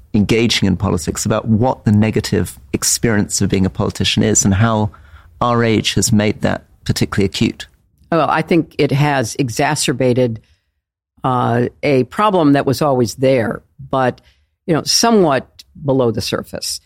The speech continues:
Speaker 2: you know, the number of people who actually walk up to you and insult you to your face is relatively limited. Talking behind your back is one thing, but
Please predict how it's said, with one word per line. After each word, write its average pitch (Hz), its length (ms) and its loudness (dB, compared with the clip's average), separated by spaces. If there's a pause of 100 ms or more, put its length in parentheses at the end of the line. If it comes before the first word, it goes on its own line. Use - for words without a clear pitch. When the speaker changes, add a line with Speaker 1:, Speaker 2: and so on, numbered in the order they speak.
(600)
Speaker 2:
you 190 140 2
know, 175 120 4
the 170 100 2
number 202 400 4
of 135 100 -2
people 170 300 2
who 139 160 4
actually 143 400 0
walk 135 340 0
up 127 200 -2
to 139 100 0
you 123 160 4
and 127 100 4
insult 135 480 0
you 139 60 2
to - 140 -2
your 120 140 2
face 127 360 -2
is - 260 -4
relatively 156 680 0
limited. 117 420 -2 (240)
Talking 233 360 0
behind 151 280 2
your 135 80 0
back 143 280 0
is 117 120 -4
one 123 180 -2
thing, 123 300 -2
but 135 300 -2